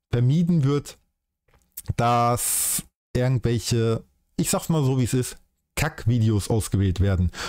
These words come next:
sondern dass man weiß, okay, das hat gute, positive Bewertung, es ist auf jeden Fall ein anständiges Video, was man im Stream zeigen darf.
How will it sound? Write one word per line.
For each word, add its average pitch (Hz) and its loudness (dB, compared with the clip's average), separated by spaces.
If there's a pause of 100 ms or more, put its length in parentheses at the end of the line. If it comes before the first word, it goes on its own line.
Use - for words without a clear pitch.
sondern 131 0
dass 117 -2
man 113 0
weiß, 110 0
okay, 127 0
das 107 -2
hat 101 -2
gute, 135 0
positive 131 -2
Bewertung, 110 0
es 92 0
ist 117 -2
auf 95 0
jeden 110 0
Fall 104 0
ein 98 0
anständiges 107 -2
Video, 113 2
was 104 0
man 104 2
im 101 2
Stream 104 0
zeigen 98 0
darf. 85 0